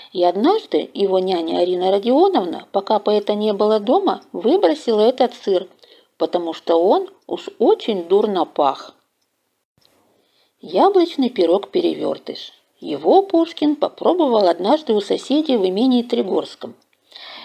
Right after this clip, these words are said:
Ему он очень понравился, и в письмах к ним он подписывался:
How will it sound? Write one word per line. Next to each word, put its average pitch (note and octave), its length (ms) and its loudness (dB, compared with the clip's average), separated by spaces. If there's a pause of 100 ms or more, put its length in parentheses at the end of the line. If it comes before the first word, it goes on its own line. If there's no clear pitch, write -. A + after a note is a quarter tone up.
(140)
Ему C4 200 2
он F4+ 120 6
очень E4 280 2
понравился, A#3+ 720 2 (120)
и F3+ 80 -2
в - 120 -10
письмах F#4+ 520 0
к - 60 -4
ним F4 320 2
он A#3 220 0
подписывался: - 920 -6